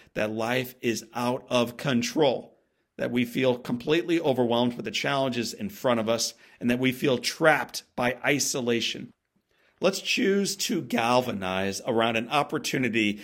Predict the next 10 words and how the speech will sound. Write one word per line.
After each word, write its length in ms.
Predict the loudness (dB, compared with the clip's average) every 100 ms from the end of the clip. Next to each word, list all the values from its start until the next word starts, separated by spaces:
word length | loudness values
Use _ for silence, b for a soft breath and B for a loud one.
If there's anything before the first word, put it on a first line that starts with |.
| B -4
that 180 | 0
is 140 | 0 0
alive 720 | 0 2 2 2 2 0 -2
and 280 | -6 -6 -2
well 420 | 0 0 -2 -4
in 220 | -6 -6 2
all 220 | 6 6
of 80 | 6
our 100 | 2
lives. 460 | 0 -4 -8 -12